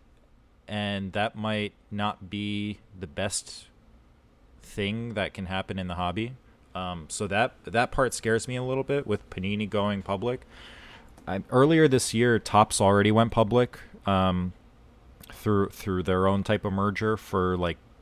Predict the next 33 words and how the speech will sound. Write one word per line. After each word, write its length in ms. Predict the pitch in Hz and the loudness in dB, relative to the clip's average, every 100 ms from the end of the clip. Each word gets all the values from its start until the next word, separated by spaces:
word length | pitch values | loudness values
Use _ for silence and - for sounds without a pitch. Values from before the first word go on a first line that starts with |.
| - | -20
<sighs> 400 | - - - - | -20 -16 -16 -14
that, 220 | 90 90 - | -8 -8 -6
that 360 | 90 - 98 | -6 -6 -10
deal 200 | 101 92 | -4 -2
went 220 | 90 87 90 - | -2 -4 -6 -16
through 200 | - 90 | -8 -8
for, 120 | 90 82 | -6 -8
like, 160 | 82 | -8
four 300 | - - 92 | -8 -2 -2
billion 380 | 82 90 90 85 | 0 -2 -2 -2
dollars. 480 | 85 87 95 101 - - - - - - - - - | -4 -4 -4 -10 -16 -20 -20 -20 -20 -20 -20 -20 -12
Um, 380 | 85 85 85 82 - | -8 -6 -6 -10 -8
I 80 | 101 | 0
don't 160 | 113 110 | 0 0
think 180 | 120 107 | -4 -2
we're 120 | 107 | -2
seeing, 500 | - 110 110 104 104 92 | -2 -2 -2 -4 -8 -10
we're 100 | 95 | -6
quite 320 | - 110 - | 0 0 -2
seeing 380 | 107 98 98 87 | -4 -4 -4 -6
the 80 | |
full 260 | 90 101 95 | -6 -4 -2
effects 380 | 95 98 - - | -2 -2 -2 -4
of 100 | 104 | -6
it 80 | 107 | -2
yet. 300 | 110 117 - | -2 -2 -4
Um, 240 | 92 85 87 | -4 -4 -4
I'm 80 | 87 | -6
sure 180 | - | -6
we'll 200 | 85 87 | -6 -4
see 240 | 90 - 92 | -4 -2 -2
it 120 | 92 | -4
in, 240 | 87 85 | -6 -8